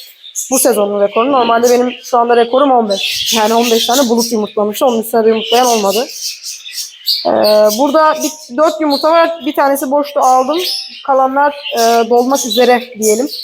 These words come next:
Daha net değil hiçbir şey. Ee, buraya geldiğimde de,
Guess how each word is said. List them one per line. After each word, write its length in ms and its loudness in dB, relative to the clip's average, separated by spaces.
Daha 140 0
net 280 -2
değil 180 0
hiçbir 240 -12
şey. 140 2
Ee, 280 2
buraya 220 4
geldiğimde 600 0
de, 220 0